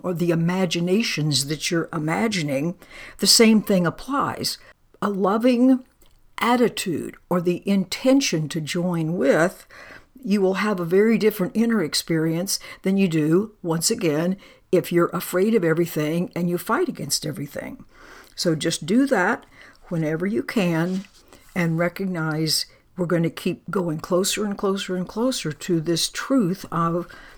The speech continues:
of course, love is in everything I see. I sure do want to see it. I want to get that frequency up because love is in my mind, and I'm gonna keep adding because love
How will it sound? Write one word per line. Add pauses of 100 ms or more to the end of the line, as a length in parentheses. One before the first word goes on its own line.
(220)
of
course, (380)
love
is
in
everything
I
see. (260)
I
sure
do
want
to
see
it.
I
want
to
get
that
frequency
up (680)
because (260)
love
is
in
my
mind, (320)
and
I'm
gonna
keep
adding (260)
because
love